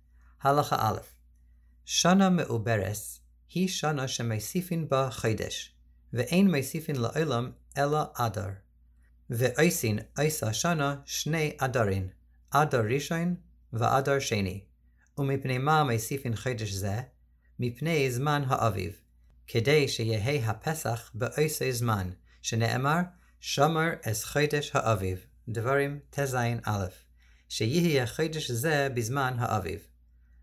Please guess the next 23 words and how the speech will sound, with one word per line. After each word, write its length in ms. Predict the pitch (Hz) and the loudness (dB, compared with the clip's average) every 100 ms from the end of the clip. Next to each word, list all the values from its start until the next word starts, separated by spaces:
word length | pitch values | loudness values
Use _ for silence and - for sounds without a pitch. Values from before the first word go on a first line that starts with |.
| - | -4
ולולי 560 | 117 135 165 202 165 113 | 2 2 4 4 4 2
הוספת 480 | 101 - 160 127 - | -2 -4 -4 -4 -4
החודש 480 | 98 143 139 135 104 | -6 -4 -4 -4 -4
הזה, 360 | 101 143 139 139 - _ _ _ | -2 -2 -2 -4 -12 _ _ _
הפסח 480 | 110 - 165 143 - | -8 -4 -4 -2 -4
בא 260 | 120 139 127 - | 2 2 2 -2
פעמים 400 | 110 139 131 107 | 0 0 0 -2
בימות 280 | 104 117 - | 0 0 -2
החמה 440 | 98 160 160 151 - | -4 -2 0 0 -2
ופעמים 520 | 113 - 139 151 135 120 | -6 -4 -2 0 0 0
בימות 340 | 113 135 123 | 0 0 0
הגשמים. 600 | 123 113 113 107 95 90 92 _ _ _ _ _ _ - | -2 -2 0 0 0 -4 -10 _ _ _ _ _ _ -8
בייז, 360 | - 131 - - _ _ - - | 2 2 2 -4 _ _ -20 -4
על 120 | 131 | -2
שלושה 400 | 117 - 190 202 | 0 4 4 4
סימנים 720 | 185 - 156 143 147 113 110 147 - _ - | 0 -2 -2 0 0 0 0 -4 -10 _ -4
מעברין 600 | 113 - - 143 147 147 | -2 0 0 2 0 -2
את 160 | 123 - | -4 -4
השנה, 440 | 113 104 92 90 95 _ _ _ _ _ | -2 -2 -2 -6 -10 _ _ _ _ _
על 120 | - 117 | -2 0
התקופה 640 | 110 - - 151 147 170 185 180 - _ | -2 -4 -4 -4 2 2 2 0 -12 _
ועל 360 | 117 117 113 117 107 | -4 -2 0 0 0
האביב 600 | - 135 143 170 170 | 0 0 2 0 -4